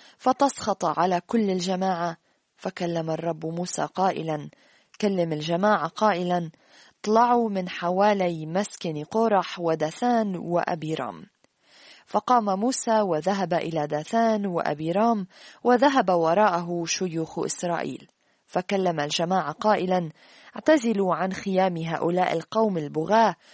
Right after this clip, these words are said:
ولا تمسوا شيئا مما لهم، لئلا تهلكوا بجميع خطاياهم." فطلعوا من حوالي مسكن قورح وداثان وأبيرام،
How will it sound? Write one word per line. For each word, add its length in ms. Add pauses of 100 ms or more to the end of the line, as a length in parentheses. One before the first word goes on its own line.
(160)
ولا 380
تمسوا 560
شيئا 420
مما 400
لهم، 420 (280)
لئلا 440
تهلكوا 600
بجميع 540
خطاياهم." 840 (640)
فطلعوا 640
من 200
حوالي 600
مسكن 500
قورح 520
وداثان 640
وأبيرام، 800